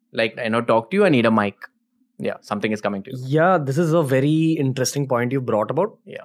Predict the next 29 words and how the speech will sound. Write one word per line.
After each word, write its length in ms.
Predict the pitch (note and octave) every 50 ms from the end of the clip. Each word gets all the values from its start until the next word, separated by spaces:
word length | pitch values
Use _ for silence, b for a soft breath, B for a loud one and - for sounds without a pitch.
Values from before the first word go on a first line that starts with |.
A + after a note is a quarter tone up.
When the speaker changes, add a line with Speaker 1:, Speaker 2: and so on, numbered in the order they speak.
| - -
Speaker 2:
In 140 | - B2 A#2+ B2+
our 60 | C#3+
history 360 | C3+ C3+ B2 - - D#3+ D#3+ D#3
books, 180 | D#3+ F3 F3 -
when 100 | D3 C3
we're 160 | C3 C#3+ C#3 C#3
taught 180 | B2 A#2+ A#2 B2+
about 200 | C3 C#3+ C3+ C3+
the 60 | C#3 C3+ A#2+
history 280 | A#2+ - - - C#3+
of 100 | C#3+ C#3+
ancient 360 | D3 B2 A#2+ A#2 - D3+ D3 D3
India, 140 | C#3+ D3 E3+
we 60 | D#3+
Speaker 1:
Yeah. 80 | D#3+ D#3
Speaker 2:
taught 80 | B2 A#2 B2
about 140 | C3+ C#3+ D3 - C3+
old 160 | C3 C3+ C#3 C3+ C#3
Vedic 240 | C#3 C3+ C#3 C3+ C3
period 240 | C#3+ C3+ C3 C3 B2+ D3
and 100 | C#3+ B2+
new 160 | A#2 A#2+ B2+ B2+
Vedic 240 | C3+ C3+ C3+ C#3 C3+ C3+
period, 260 | D#3+ D#3 E3+ G3+ F#3+ B B B B B B B
but 160 | - D3 D3+ D3 C3
very 180 | C#3 C#3 E3+ F3+
loosely 760 | D#3 D3+ C#3+ C#3 C3+ C3+ C#3 C#3 C#3+ D3 C3 C3 D3 D#3+ E3 D#3+ E3 E3 E3
told 280 | D#3+ C#3+ C#3 D3 D3 D3 D#3
that, 100 | E3+ E3+